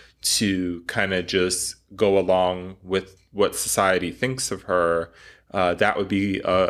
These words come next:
a form of passing, right? Um, and I use the term passing with kind of an asterisk because passing,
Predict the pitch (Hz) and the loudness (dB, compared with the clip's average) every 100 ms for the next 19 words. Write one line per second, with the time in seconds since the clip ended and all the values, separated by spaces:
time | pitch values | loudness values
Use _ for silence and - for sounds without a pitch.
0 | - 98 - 107 95 90 82 - - 90 | 0 -4 -2 0 0 -2 -6 -6 -4 -2
1 | 87 - - 76 80 - 85 82 85 - | -4 -6 -6 -10 -14 -4 -2 -2 -8 -14
2 | - - _ - 85 82 82 80 - _ | -20 -20 _ 0 0 0 -2 -10 -20 _
3 | 92 92 90 90 101 101 107 113 - - | 0 2 0 -2 -2 0 0 -2 -4 -6
4 | - 104 95 - 98 95 - 101 95 90 | -2 -2 -2 -4 -4 -2 -2 0 0 -4
5 | 90 92 _ 98 92 90 - - 95 85 | -10 -16 _ 0 2 0 -4 -4 -2 -2
6 | 85 90 92 - - 135 135 - - - | -4 -2 -2 -2 0 0 0 -6 -18 -20
7 | - _ _ 101 - 110 101 95 92 90 | -20 _ _ -6 0 2 4 4 0 -2
8 | - - _ _ _ _ _ _ - 143 | -6 -8 _ _ _ _ _ _ -4 -2
9 | 127 131 123 98 92 90 | 0 0 0 0 0 -10